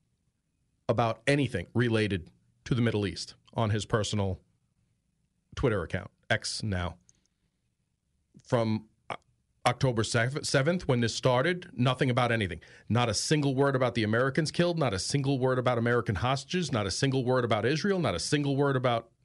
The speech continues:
the Palestinians, not a single word about anything on his private one. On his senatorial, his professional Senator X account, formerly Twitter,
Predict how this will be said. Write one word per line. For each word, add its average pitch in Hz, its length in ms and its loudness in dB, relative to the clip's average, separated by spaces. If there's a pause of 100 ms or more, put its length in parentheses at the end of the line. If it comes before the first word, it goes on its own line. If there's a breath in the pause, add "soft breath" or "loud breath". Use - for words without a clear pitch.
(160)
the 123 80 0
Palestinians, 151 680 0
not 104 160 0
a 87 40 -4
single 160 340 -2
word 147 180 2
about 127 200 0
anything 90 360 -4 (100)
on 113 100 -2
his 104 240 -2 (500)
private 101 160 0
one. 87 140 -6 (760 soft breath)
On 165 200 4
his 151 260 -2
senatorial, 160 1000 0 (640)
his 135 180 -2
professional 131 800 0 (560)
Senator 123 800 2 (880)
X 120 240 0
account, 117 380 -2 (400)
formerly 117 380 0
Twitter, 107 460 -2